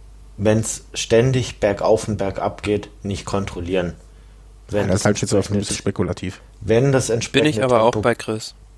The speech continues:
Speaker 1: wenn
Speaker 3: Also,
Speaker 1: das
Speaker 3: was hätten die
Speaker 1: entsprechende
Speaker 3: machen
Speaker 1: Tempo
Speaker 3: sollen, wenn
Speaker 1: gefahren
Speaker 3: diese,
Speaker 1: wird.
Speaker 3: wenn diese
Speaker 1: Also ein
Speaker 3: zwanzig Mann Gruppe,
Speaker 1: Puccio
Speaker 3: die
Speaker 2: Äh, einer nach dem anderen. <laughs>
Speaker 1: Thomas,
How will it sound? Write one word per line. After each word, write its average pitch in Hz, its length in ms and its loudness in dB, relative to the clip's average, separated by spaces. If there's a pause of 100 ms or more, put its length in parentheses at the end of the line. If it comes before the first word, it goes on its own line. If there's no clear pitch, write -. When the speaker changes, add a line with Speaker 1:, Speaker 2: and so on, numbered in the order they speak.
(120)
Speaker 1:
wenn 107 160 -6
Speaker 3:
Also, 113 300 2
Speaker 1:
das 101 80 -2
Speaker 3:
was - 200 0
hätten 127 200 4
die 131 80 2
Speaker 1:
entsprechende 120 60 4
Speaker 3:
machen 139 120 2
Speaker 1:
Tempo 120 160 2
Speaker 3:
sollen, 139 200 4
wenn - 40 0 (100)
Speaker 1:
gefahren 113 240 4
Speaker 3:
diese, 107 80 0
Speaker 1:
wird. - 180 -4 (960)
Speaker 3:
wenn 120 120 4
diese 127 140 0
Speaker 1:
Also 139 160 4
ein 127 80 0
Speaker 3:
zwanzig 135 400 2
Mann 131 100 6
Gruppe, 147 400 4
Speaker 1:
Puccio 123 200 0
Speaker 3:
die 117 60 0
Speaker 2:
Äh, - 20 4
einer 190 140 4
nach 185 80 2
dem 180 80 0
anderen. 139 300 2 (520)
<laughs> - 500 -8
Speaker 1:
Thomas, 127 460 0